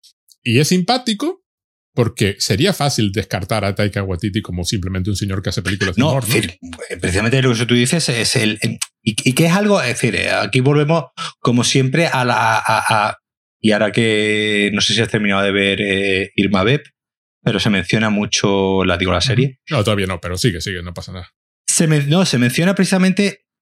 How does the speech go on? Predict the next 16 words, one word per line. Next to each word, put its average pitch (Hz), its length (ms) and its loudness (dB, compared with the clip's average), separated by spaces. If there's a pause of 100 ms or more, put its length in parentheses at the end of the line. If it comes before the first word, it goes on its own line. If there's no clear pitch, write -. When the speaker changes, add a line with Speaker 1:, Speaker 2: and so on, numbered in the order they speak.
(280)
Speaker 2:
esa 151 280 0
idea 175 200 2
de 180 120 4
la 123 100 4
alquimia 170 680 2 (160)
que 123 120 0
es 113 40 0
el 113 140 2
cine 87 360 0
muchas 98 280 -2
veces, 90 320 -2
¿no? 147 180 2
Esa, 127 340 0 (360)
ese 131 260 0
de 139 160 0
que 123 380 0